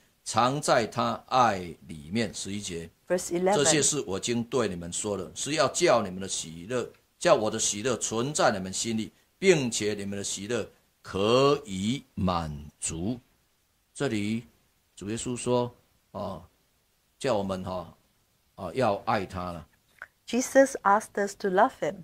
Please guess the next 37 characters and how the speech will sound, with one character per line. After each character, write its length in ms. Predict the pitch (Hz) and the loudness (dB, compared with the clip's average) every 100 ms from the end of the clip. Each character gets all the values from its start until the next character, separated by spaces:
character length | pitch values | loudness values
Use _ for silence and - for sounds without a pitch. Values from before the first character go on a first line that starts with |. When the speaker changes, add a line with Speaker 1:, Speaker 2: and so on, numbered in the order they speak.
| _ | _
Speaker 1:
但 120 | 156 | -4
是 100 | 156 | -2
我 100 | 123 | 0
们 140 | 113 143 | 0 2
爱 160 | 143 | 0
他 220 | 123 123 | 2 0
哈， 240 | 117 98 82 | 0 -2 -6
神 260 | - 98 107 | -6 -6 -4
已 100 | 92 | -6
经 240 | - 117 | -4 -4
先 180 | 113 113 113 | -2 -4 0
爱 160 | 104 | -2
我 140 | 78 78 | -2 -8
们 160 | 78 | -12
了 100 | 78 | -12
嘛。 160 | 73 65 - _ _ | -14 -16 -20 _ _
Speaker 2:
But, 220 | 180 156 - _ - - | 0 0 -2 _ -20 -12
um, 300 | - 170 160 | -2 0 0
God 280 | 151 196 226 | 2 4 4
has 240 | - 196 - - | 0 -8 -8 -2
first 280 | 311 - - | -2 -2 -4
loved 360 | 202 202 - - | 0 0 0 -4
us. 380 | 180 - 185 - - | -2 -2 -6 -16 -10
Speaker 1:
哦， 140 | 92 | -8
第 160 | 151 123 | -4 -2
十 160 | 123 | -2
节 140 | 107 98 | -2 -2
说， 180 | 131 120 | -2 -2
我 80 | |
们 160 | 107 127 | -2 2
若 160 | 160 139 | 2 2
遵 340 | 156 151 151 | 0 -2 -2
守 600 | - 92 87 90 101 98 - | -4 -2 -2 -4 -8 -10 -12
主 140 | 90 | -8
的 120 | 104 | -4
命 260 | 110 127 117 | -2 -2 -2
令， 300 | 120 92 | -4 -6